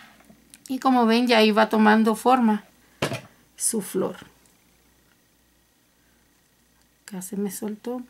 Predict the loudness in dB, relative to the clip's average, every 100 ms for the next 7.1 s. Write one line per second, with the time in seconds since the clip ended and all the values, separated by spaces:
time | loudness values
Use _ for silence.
0 | _ -20 -20 _ _ 2 4 4 4 4
1 | 2 2 4 4 2 -2 0 0 0 -2
2 | 0 0 0 2 2 4 4 4 2 2
3 | 2 4 2 2 -2 2 2 2 -4 -2
4 | 2 4 2 0 -4 0 4 4 6 4
5 | 2 -2 -2 -2 2 2 2 2 2 0
6 | 0 2 4 4 2 0 -2 -4 -2 -2
7 | -4